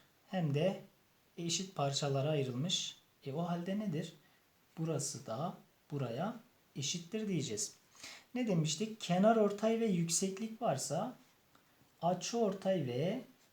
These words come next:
ikizkenarlık da olacaktır. O halde burası sekiz ise şu uzunluk sekizdir.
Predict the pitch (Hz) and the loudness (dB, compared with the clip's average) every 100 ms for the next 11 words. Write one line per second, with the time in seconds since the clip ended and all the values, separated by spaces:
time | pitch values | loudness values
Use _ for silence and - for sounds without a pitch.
0 | - 160 - 156 - 156 151 151 165 190 | -8 -8 -4 -4 -2 0 0 0 0 -2
1 | - 202 - 170 151 139 139 113 - - | 0 0 0 0 2 4 2 0 -6 -16
2 | - - _ _ _ - - - - 202 | -16 -18 _ _ _ -20 -20 -12 -2 0
3 | 208 170 143 185 214 214 - 226 226 226 | 0 0 0 0 2 2 2 0 -2 -2
4 | 175 131 160 220 - - - 208 147 123 | 0 0 0 -4 -6 -12 -6 -4 -2 -2
5 | 127 180 - - 165 - 120 - - | -2 -2 -2 -2 -2 -4 -10 -12 -16